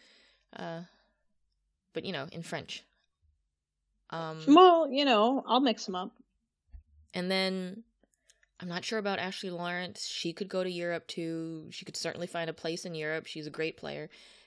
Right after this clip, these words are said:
Speaker 1: And then from U S C, Morgan Andrews, I th-, she said, I think she confirmed after the game, though, she's declaring for the draft. Anyway, she's played with the Breakers before, and I think she's gonna go fairly high in the draft,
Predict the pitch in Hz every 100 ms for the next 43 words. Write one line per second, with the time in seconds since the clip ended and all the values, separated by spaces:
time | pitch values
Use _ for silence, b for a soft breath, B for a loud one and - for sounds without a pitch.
0 | - 196 202 208 202 190 190 208 196 175
1 | 170 170 - 185 175 160 151 - 170 -
2 | - _ - - - 196 - 214 214 196
3 | 220 220 208 202 - 185 180 185 165 156
4 | 156 151 139 156 - 160 - - _ -
5 | 180 202 165 165 160 147 - 98 - -
6 | _ b b b b b b - 208 196
7 | 196 214 - - - 220 220 240 262 247
8 | 190 202 220 226 175 - 175 175 226 302
9 | 330 _ _ _ _ _ _ _ 190 185
10 | 180 208 196 220 214 208 196 196 - 180
11 | 175 185 185 185 - - 175 165 175 180
12 | 190 185 160 160 170 160 175 277 339 -
13 | -